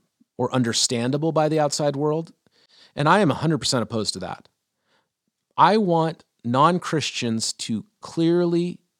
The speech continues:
and simply understand our good news message. I, I don't want church to be so foreign that somebody walks through the doors and they don't understand anything that's happening.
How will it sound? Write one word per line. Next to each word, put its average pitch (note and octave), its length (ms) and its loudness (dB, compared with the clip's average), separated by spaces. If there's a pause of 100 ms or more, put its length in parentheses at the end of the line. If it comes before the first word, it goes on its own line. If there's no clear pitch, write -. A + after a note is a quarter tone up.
and - 120 -20
simply D3 760 -4 (100)
understand B2 800 -2 (100)
our A2+ 400 -2 (140)
good A2 360 -6
news G#2 500 -6
message. - 520 -10 (1400)
I, E3 380 2 (1120)
I E3+ 140 -2
don't G3 200 2
want D#3 260 2
church - 680 -2 (160)
to D3 140 -6
be C3 160 -8
so F3+ 320 2
foreign D3+ 600 0
that B2 120 -6
somebody D#3+ 340 -2
walks C#3+ 460 -2
through D#3+ 260 -4
the C3 100 -4
doors A#2 640 -4
and B2+ 160 -4
they B2 60 -2
don't C#3+ 260 -2
understand B2+ 880 -2 (720)
anything E3+ 380 2
that's B2 160 -6
happening. A2+ 360 -6